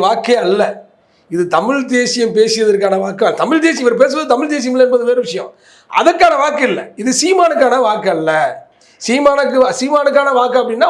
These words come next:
ஒரு சதவீதம், ரெண்டு சதவீதம் இருக்கலாம். மீதி இருக்கக்கூடிய சதவீதம் வந்து விஜயினுடைய ரசிகர்கள் போட்ட வாக்கு தான். இப்ப விஜய் தனியா கட்சி தொடங்கியதால் சீமான் அவுட், விஜயின் சீமான் அவுட்.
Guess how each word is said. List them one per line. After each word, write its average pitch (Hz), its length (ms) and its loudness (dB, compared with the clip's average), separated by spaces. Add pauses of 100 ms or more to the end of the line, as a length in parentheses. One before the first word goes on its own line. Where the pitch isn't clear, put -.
ஒரு 277 140 0
சதவீதம், 254 280 4
ரெண்டு 220 140 -2
சதவீதம் 214 220 0
இருக்கலாம். 151 260 -10 (380)
மீதி 339 200 4
இருக்கக்கூடிய 294 460 0
சதவீதம் 196 400 0
வந்து 165 200 -6 (720)
விஜயினுடைய 233 600 2 (240)
ரசிகர்கள் 214 460 -8
போட்ட 165 240 -6
வாக்கு 135 260 -6
தான். 127 220 -6 (240)
இப்ப 190 220 -2
விஜய் 269 420 -2
தனியா 254 260 0
கட்சி 240 240 -6
தொடங்கியதால் 156 500 -2 (360)
சீமான் 247 440 0 (140)
அவுட், 202 240 -2 (800)
விஜயின் 233 520 0 (120)
சீமான் 196 340 -2
அவுட். 139 200 -12